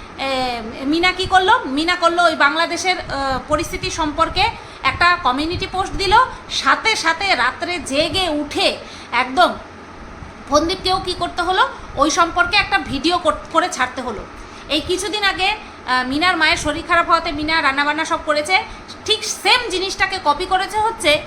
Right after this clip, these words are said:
ফন্দীপ। না, বলছি না শরীর খারাপটাকে কপি করেছে, শরীর খারাপ তো হয়েছে, কিন্তু এর থেকেও বেশি শরীর খারাপ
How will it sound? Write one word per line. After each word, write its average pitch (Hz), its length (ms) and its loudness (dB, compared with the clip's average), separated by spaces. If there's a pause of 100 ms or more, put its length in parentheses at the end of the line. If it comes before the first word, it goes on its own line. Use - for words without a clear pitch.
(240)
ফন্দীপ। 294 600 -2
না, 349 120 6
বলছি 294 300 0
না 277 120 -2
শরীর 277 360 -4
খারাপটাকে 302 480 2
কপি 262 220 -2
করেছে, 214 260 -10
শরীর 285 300 -4
খারাপ 381 240 4
তো 359 60 0
হয়েছে, 269 320 -2 (360)
কিন্তু 302 220 -4 (120)
এর 302 180 2
থেকেও 392 200 -2
বেশি 294 260 -2
শরীর 285 320 -4
খারাপ 349 200 2